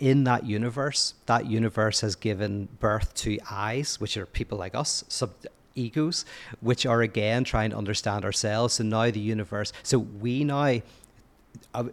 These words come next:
through looking at the universe, are really understanding ourselves. So, you know, projection, everything we see in the universe is in a sense a reflection of us, and everything in the universe is a reflection of the absolute I. And that kind of means that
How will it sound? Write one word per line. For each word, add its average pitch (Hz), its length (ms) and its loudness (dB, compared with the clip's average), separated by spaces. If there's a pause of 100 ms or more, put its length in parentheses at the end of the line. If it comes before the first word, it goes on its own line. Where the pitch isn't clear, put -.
through 117 640 2
looking 120 300 2
at - 100 -4
the 113 80 -4
universe, 113 460 0
are 113 120 -2
really 120 380 2
understanding 98 600 -2
ourselves. 101 540 -4
So, 107 240 -2 (260)
you 110 80 -4
know, 101 80 -2
projection, 127 760 -2
everything 117 460 0
we 104 100 -2
see 107 260 -2
in 101 80 -4
the 101 60 -4
universe 117 560 -4
is 117 60 -2
in 110 80 -2
a 104 60 -2
sense 123 400 -2
a 110 40 -6
reflection 107 540 -4
of 95 180 -10 (100)
us, - 380 2 (380)
and 123 140 -2 (100)
everything 117 420 0
in 107 120 -2
the 107 80 -4
universe 107 540 -4
is 98 120 -8
a 101 60 -6
reflection 107 500 -6
of 92 80 -12
the 104 120 -6
absolute 98 440 -6
I. 107 380 -4 (300)
And 120 160 -4
that 123 220 6
kind 127 240 0
of 113 80 2
means 104 280 -2
that 104 220 -2